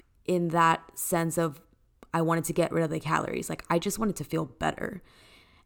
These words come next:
And I think me feeling so much better afterwards physically gave me the idea, like, "Oh, wow,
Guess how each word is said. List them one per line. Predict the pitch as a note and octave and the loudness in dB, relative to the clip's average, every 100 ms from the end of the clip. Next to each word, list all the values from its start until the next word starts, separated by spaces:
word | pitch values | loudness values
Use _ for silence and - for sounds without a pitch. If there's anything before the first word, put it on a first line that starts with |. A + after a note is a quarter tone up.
| _ | _
And | F3+ E3+ D#3+ D#3 D#3+ - _ _ _ _ _ _ _ _ _ _ - | 0 2 2 0 -4 -8 _ _ _ _ _ _ _ _ _ _ -2
I | F3 | 0
think | E3 - F#3+ G#3 - _ _ _ _ _ _ _ _ _ _ | 2 0 0 0 -6 _ _ _ _ _ _ _ _ _ _
me | E3+ E3+ F3 F3 F3 - | -2 2 2 4 2 -2
feeling | - - E3+ F#3+ F#3+ | -4 0 2 2 0
so | - E3 | 0 0
much | E3+ - | 0 -2
better | - E3 E3 - | -2 0 0 0
afterwards | D#3+ D#3 G3 F#3 G3 G#3+ A3+ - - - | 0 0 -2 -4 0 0 0 -4 -14 -14
physically | - F3+ F#3+ G3+ A3 A#3 A#3+ - - - _ _ _ _ - | 0 2 2 2 2 2 2 -4 -20 -20 _ _ _ _ 2
gave | F3+ F3 | 4 4
me | F3+ | 2
the | E3+ | 2
idea, | E3 D#3 D#3+ E3 D#3 | 2 2 0 2 2
like, | D3+ D#3 _ | -2 -6 _
"Oh, | G3 | 0
wow, | F3+ D#3 E3 D3+ - | 2 6 6 4 0